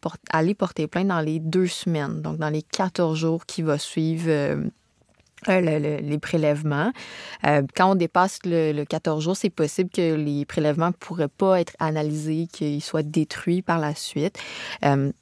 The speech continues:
dans certains cas, il y a certains centres qui vont garder les trousses ou garder les prélèvements plus longtemps selon les, les circonstances. Donc, ça, ça vaut la peine de, de s'informer, mais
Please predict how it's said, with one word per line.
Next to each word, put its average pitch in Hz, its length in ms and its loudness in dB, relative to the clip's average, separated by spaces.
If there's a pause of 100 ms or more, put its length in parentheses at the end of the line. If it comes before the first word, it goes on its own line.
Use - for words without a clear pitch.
dans 160 160 6
certains 190 320 0
cas, 202 160 0
il 202 40 2
y 180 40 2
a 175 60 -2
certains 151 360 -6
centres 190 600 0
qui - 180 -12
vont 156 140 0
garder 156 340 0
les 165 140 0
trousses - 480 -2
ou - 20 -4
garder 156 300 2
les 185 120 2
prélèvements 156 460 -2
plus - 180 -4
longtemps 170 380 0
selon 160 300 0
les, 160 280 -2
les 151 120 0
circonstances. 160 720 0
Donc, 196 140 0
ça, 156 200 0
ça - 120 -2
vaut 165 80 2
la 147 120 2
peine 190 320 2
de, 151 40 -4
de 147 140 -2
s'informer, 160 640 0
mais 196 220 2